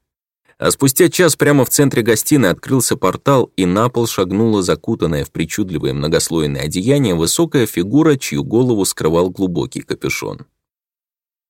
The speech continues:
"Приветствую вас, гости моего дома", произнес слегка хрипловатый низкий голос. "Такан Аль-Хамур собственной персоной?" удивился я.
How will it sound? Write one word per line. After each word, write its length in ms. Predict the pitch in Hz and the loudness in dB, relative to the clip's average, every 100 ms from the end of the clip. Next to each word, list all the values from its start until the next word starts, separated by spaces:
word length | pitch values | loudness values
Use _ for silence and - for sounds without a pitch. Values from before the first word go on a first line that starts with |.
| _ _ _ _ _ _ | _ _ _ _ _ _
"Приветствую 800 | - 101 101 104 - - 165 123 | -2 2 4 4 2 4 4 6
вас, 340 | 82 - - - - | 2 0 -6 -8 -12
гости 420 | 82 90 78 - | 0 0 2 0
моего 360 | 80 80 78 80 | 0 0 0 0
дома", 460 | 85 85 - - - _ _ _ _ _ _ - | 0 0 -2 -12 -20 _ _ _ _ _ _ -8
произнес 460 | 73 76 98 147 | -4 -2 0 0
слегка 340 | - 78 - - | -2 -6 -6 -6
хрипловатый 640 | - 65 71 76 127 135 | -6 -8 -4 -2 -2 -2
низкий 360 | 87 76 - 67 | -4 -4 -6 -8
голос. 480 | - 50 - - - _ _ _ _ _ _ _ _ | -6 -6 -6 -8 -10 _ _ _ _ _ _ _ _
"Такан 460 | 80 71 - 85 - - | -6 -4 -2 -2 -2 -4
Аль-Хамур 580 | 87 76 73 78 87 - | -4 -2 -4 -2 -2 -2
собственной 580 | - 73 - 73 80 | -4 -4 -6 -6 -4
персоной?" 680 | - 73 - 135 170 - _ _ _ _ | -4 -4 -2 0 0 -4 _ _ _ _
удивился 540 | 78 82 73 60 - 65 | -8 -6 -6 -6 -6 -8
я. 240 | 52 - | -12 -16